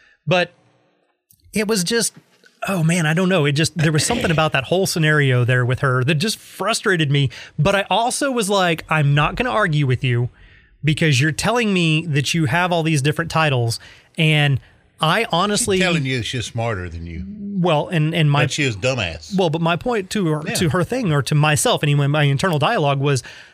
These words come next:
Speaker 1: "I'm not gonna have an argument with you on something that I have not done any research on. I know in my gut that they are not the same thing." And I know that when we have clover honey, it's clover honey. And when it's alfalfa honey, it's alfalfa honey. Because why would we try to say, "Oh, well, alfalfa's clover"? We don't. There's plenty of both, depending on
Speaker 2: Yeah.
Speaker 1: where you're at, to get.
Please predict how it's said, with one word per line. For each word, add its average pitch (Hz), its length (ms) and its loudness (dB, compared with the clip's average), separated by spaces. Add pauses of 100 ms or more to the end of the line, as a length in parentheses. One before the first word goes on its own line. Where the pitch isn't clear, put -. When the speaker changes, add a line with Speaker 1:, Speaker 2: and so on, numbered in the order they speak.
(140)
Speaker 1:
"I'm 151 140 0
not 151 160 2
gonna 208 140 -2
have 208 160 0
an 226 60 -2
argument 170 340 0
with 143 160 -2
you 143 140 0
on 135 160 0
something 147 400 0
that 139 140 -2
I 151 200 2
have 190 120 0
not 175 200 -2
done 156 140 2
any 143 140 0
research 135 380 0
on. 127 220 -4 (520)
I 180 220 2
know 151 380 2
in 143 180 2
my 131 160 4
gut 135 400 0 (460)
that 143 140 0
they 185 120 2
are 220 80 2
not 185 200 0
the - 40 -6
same 160 260 0
thing." 127 320 -2 (760)
And 156 120 2
I 156 80 2
know 214 440 4
that 175 200 0
when 160 180 2
we 196 140 0
have 156 320 0
clover 180 320 0
honey, 160 280 2
it's 131 120 -2
clover 151 320 0
honey. 143 300 2
And 135 120 0
when 139 100 2
it's 135 120 0
alfalfa 175 400 0
honey, 160 220 0
it's 139 120 -2
alfalfa 156 380 0
honey. 147 200 2
Because 127 360 0
why 127 320 0
would 180 160 -2
we 170 100 -2
try 160 240 0
to 147 100 2
say, 151 200 0
"Oh, 156 160 2
well, 143 160 2
alfalfa's 139 420 0
clover"? 143 300 2
We 139 120 0
don't. 156 240 0
There's 139 140 -2
plenty 180 340 -4
of 170 140 -2
both, 147 300 0
depending 143 260 -2
on 147 80 0
Speaker 2:
Yeah. 135 60 0
Speaker 1:
where 143 80 0
you're 143 160 0
at, 127 160 -2
to 151 60 -6
get. 175 280 -4